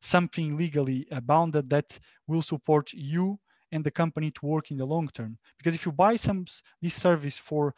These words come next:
an external stakeholder for a contract of five to ten years, and then this, this, um, service, this contractor decides to discontinue the service,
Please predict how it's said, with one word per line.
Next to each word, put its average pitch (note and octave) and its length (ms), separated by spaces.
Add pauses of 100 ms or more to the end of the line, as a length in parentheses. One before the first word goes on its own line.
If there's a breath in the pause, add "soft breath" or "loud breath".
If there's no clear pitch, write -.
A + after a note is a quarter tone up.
(220 loud breath)
an D3+ 140
external F3+ 420
stakeholder C#3+ 580
for D3 240
a C#3+ 60
contract F3 480
of C3 80
five F3 260
to D3+ 100
ten D#3+ 200
years, D3+ 400 (340 loud breath)
and D3+ 140
then E3 160
this, D3 180 (200)
this, - 340
um, C3+ 480
service, D#3 480 (220 soft breath)
this - 180 (100)
contractor D3+ 600
decides E3 460
to D3 200
discontinue D3+ 540
the C3 140
service, C#3 440